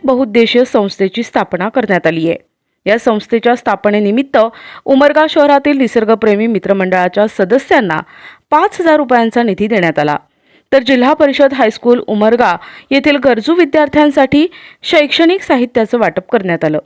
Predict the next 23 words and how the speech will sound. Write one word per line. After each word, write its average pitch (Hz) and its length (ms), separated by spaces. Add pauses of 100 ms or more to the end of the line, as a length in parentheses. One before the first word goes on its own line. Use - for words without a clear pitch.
(600)
वैद्यकीय 247 420
प्रवेशासाठी 262 760
पात्र 214 380
ठरलेल्या 208 580 (340)
कुमारी 247 400 (100)
आर्या 233 360
सगर, 285 380 (460)
साबेर 233 340
मुजावर, 254 640
अभियंता 214 560
मयूर 208 360 (160)
सगर, 220 340 (420)
डॉक्टर 269 440 (100)
आदेश 240 440 (100)
चितलवार 220 560 (840)
या 294 140
यशस्वी 330 480
विद्यार्थ्यांचा 240 760
आणि 202 220
पालकांचा 269 640
सत्कार 208 440
करण्यात 185 420
आला. 160 180